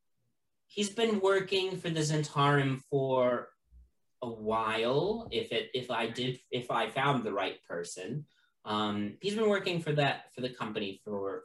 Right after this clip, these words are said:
for quite a few years, um, but has never risen above just a,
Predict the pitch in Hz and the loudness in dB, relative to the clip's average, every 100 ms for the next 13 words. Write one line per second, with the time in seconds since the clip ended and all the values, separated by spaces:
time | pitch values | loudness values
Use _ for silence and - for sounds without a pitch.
0 | _ 104 101 - 127 143 139 123 104 107 | _ -8 -6 -4 -4 -4 -4 -4 -2 0
1 | 107 101 98 - - - _ _ 104 104 | 0 0 -4 -10 -14 -20 _ _ -8 -6
2 | 98 98 - _ - 139 139 - - - | -6 -8 -14 _ -4 0 0 0 -6 -16
3 | _ _ _ - - 127 127 127 127 127 | _ _ _ -12 -4 -2 -2 -2 0 0
4 | 123 123 123 117 - - - _ - - | 0 0 -2 -4 -6 -12 -16 _ -18 -10
5 | 131 131 135 143 151 165 165 165 165 165 | -4 0 2 2 2 4 4 4 2 0
6 | 156 147 _ _ _ _ - 113 113 113 | -2 -6 _ _ _ _ -16 -8 0 0
7 | 110 113 104 98 - 95 92 90 - 104 | 0 -2 0 -2 -2 -2 -2 -4 -8 -6
8 | 95 - 107 101 95 | -6 -6 -6 -6 -6